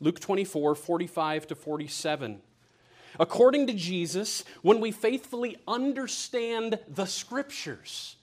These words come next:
he just says it that plainly, that directly, that broadly. What we will see in the Old Testament is a mes-, is a message of the Messiah, his death and his resurrection, and the global mission that he would generate.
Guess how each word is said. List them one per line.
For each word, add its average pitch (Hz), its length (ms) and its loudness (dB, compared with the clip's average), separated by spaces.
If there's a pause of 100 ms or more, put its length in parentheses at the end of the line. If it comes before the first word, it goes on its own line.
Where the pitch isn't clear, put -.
(180)
he 226 100 -6
just 240 220 -6
says 262 240 -2
it 156 160 -4
that 240 260 -2
plainly, 233 580 -6 (200)
that 208 240 -2
directly, 220 460 -2
that 196 200 0
broadly. 196 800 2 (180)
What 233 220 6
we 262 100 2
will 240 140 0
see 240 260 0
in 247 80 2
the 233 100 2
Old 233 200 2
Testament 143 500 0 (220)
is 170 160 6
a - 20 4
mes-, - 320 2 (100)
is 175 300 4 (300)
a 156 80 4
message 180 640 4
of 175 260 -2
the 175 60 -2
Messiah, 165 640 0
his 151 260 0
death 175 480 -2 (800)
and 151 120 8
his 165 120 8
resurrection, 175 800 4 (240)
and 175 160 6
the 175 40 10
global 180 340 8
mission 170 380 4
that 131 100 0
he 156 120 -2
would 151 120 0
generate. 123 580 -2